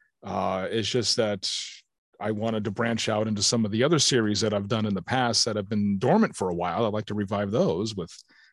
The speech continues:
a title or two. And, uh, I, I guess the short version is not this year. Maybe, you know, I'll try again next year, but it, it's, uh, um, yeah, the big thing this year was we gotta stick to business. We gotta write what sells, and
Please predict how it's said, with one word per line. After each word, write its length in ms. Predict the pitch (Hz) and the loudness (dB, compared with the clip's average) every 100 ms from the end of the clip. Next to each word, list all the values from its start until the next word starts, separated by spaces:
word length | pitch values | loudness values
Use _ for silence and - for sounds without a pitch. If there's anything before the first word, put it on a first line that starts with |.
| _ | _
a 60 | 104 | -6
title 340 | - 95 80 | -2 -2 -4
or 100 | 73 | -8
two. 320 | - 85 107 - _ - - _ _ _ | -4 -2 -2 -6 _ -20 -20 _ _ _
And, 380 | 110 107 104 101 | -8 -4 -2 -2
uh, 340 | 101 92 92 85 - - - _ _ _ _ _ _ - | -2 -4 -6 -8 -12 -20 -20 _ _ _ _ _ _ 0
I, 100 | 143 | 2
I 80 | 151 | 4
guess 200 | 170 165 | 6 4
the 60 | 143 | 6
short 240 | 175 160 | 6 6
version 260 | 156 135 143 | 6 4 4
is 140 | 113 | 4
not 180 | 143 123 | 2 2
this 240 | 120 104 | 0 2
year. 160 | 117 82 | 0 0
Maybe, 280 | 98 113 117 | 0 0 2
you 260 | 113 107 | 0 0
know, 160 | 120 110 | 0 0
I'll 140 | 92 | -2
try 200 | 101 113 | -2 0
again 220 | 107 101 92 | 0 0 -2
next 300 | 87 - - | -2 -6 -8
year, 180 | - 80 | -12 -8
but 160 | 85 | -8
it, 140 | 85 87 | -6 -8
it's, 220 | 85 - | -4 -4
uh, 200 | 85 78 - _ _ _ _ _ _ _ _ _ _ 87 | -4 -6 -12 _ _ _ _ _ _ _ _ _ _ -10
um, 400 | 90 90 90 - - - _ | -6 -6 -8 -12 -14 -20 _
yeah, 220 | 139 - | 2 4
the 100 | 110 | 4
big 220 | 131 180 | 6 4
thing 380 | 131 165 147 117 | 6 4 6 2
this 240 | 113 139 - | 2 2 4
year 160 | 139 | 4
was 360 | 127 123 110 - | 4 2 2 0
we 60 | 131 | 0
gotta 180 | 127 123 | 0 0
stick 220 | - 131 | 0 -2
to 80 | 131 | 0
business. 420 | 135 127 131 - | 2 2 2 0
We 60 | 117 | 0
gotta 180 | 117 113 | 0 2
write 200 | 117 120 | 2 0
what 140 | 110 | -2
sells, 520 | - 117 113 110 101 | 0 2 2 0 -2
and 540 | - 113 107 101 101 | -2 -2 2 2 2